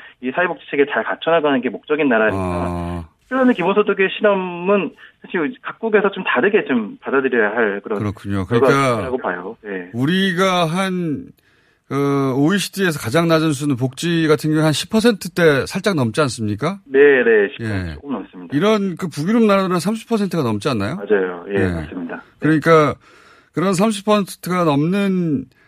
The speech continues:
Speaker 2: 어, 지디피 대비 복지 비용을
Speaker 1: 네.
Speaker 2: 쓰고 있는 나라에서 만약에 근로, 그러니까 기본소득을 주면 일을 더 안 할까, 할까
Speaker 1: 네.
Speaker 2: 봤더니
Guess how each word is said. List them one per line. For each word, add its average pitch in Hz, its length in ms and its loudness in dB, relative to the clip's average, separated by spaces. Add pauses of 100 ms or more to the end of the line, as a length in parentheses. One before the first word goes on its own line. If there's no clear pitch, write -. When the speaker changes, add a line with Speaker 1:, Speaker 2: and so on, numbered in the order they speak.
(320)
Speaker 2:
어, 120 140 0
지디피 151 340 -4
대비 147 640 0 (160)
복지 151 240 -2
비용을 175 260 2
Speaker 1:
네. - 100 -4
Speaker 2:
쓰고 208 220 2
있는 190 200 2
나라에서 135 840 4 (540)
만약에 190 480 0
근로, 185 1080 0
그러니까 135 280 -2
기본소득을 196 600 0
주면 220 600 0 (280)
일을 170 240 2
더 170 180 2
안 113 180 2
할까, 143 540 0 (720)
할까 185 520 0
Speaker 1:
네. 87 80 -6
Speaker 2:
봤더니 160 520 -2